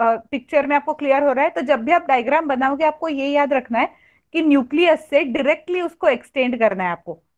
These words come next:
जब आप, अ, एंडोप्लाज्मिक रेटिकुलम बनाओगे तब रेटिकुलम का मतलब होता है नेटवर्क।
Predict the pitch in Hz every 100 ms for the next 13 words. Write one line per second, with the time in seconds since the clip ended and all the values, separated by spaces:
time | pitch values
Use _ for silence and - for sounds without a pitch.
0 | - 254 277 294 - 240 233 226 233 233
1 | 254 269 247 294 262 226 254 262 269 233
2 | 214 220 220 - 202 - _ _ _ 233
3 | 254 339 349 302 311 330 294 277 277 277
4 | 285 339 427 226 240 202 - -